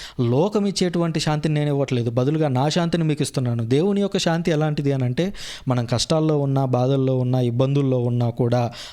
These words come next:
ఆ పరిస్థితులకు అన్నింటికీ అతీతమైనది దేవుని యొక్క శాంతి. పౌలు గారు కూడా ఒక చోట మాట్లాడుతూ అంటారు, "ఈ లోక జ్ఞానమునకు, లోక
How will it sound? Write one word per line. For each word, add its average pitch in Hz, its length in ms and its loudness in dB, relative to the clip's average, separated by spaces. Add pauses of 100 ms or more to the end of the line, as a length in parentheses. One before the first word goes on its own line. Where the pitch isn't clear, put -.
(100)
ఆ 123 140 0
పరిస్థితులకు 165 680 0
అన్నింటికీ 170 640 0
అతీతమైనది 170 880 0
దేవుని 143 360 2
యొక్క 135 220 0
శాంతి. 120 500 -2 (460)
పౌలు 151 220 2
గారు 160 180 2
కూడా 156 160 2
ఒక 139 220 0
చోట 143 120 0
మాట్లాడుతూ 139 560 0
అంటారు, 139 500 0 (340)
"ఈ 143 100 2
లోక 143 300 2
జ్ఞానమునకు, 151 580 0
లోక 151 420 2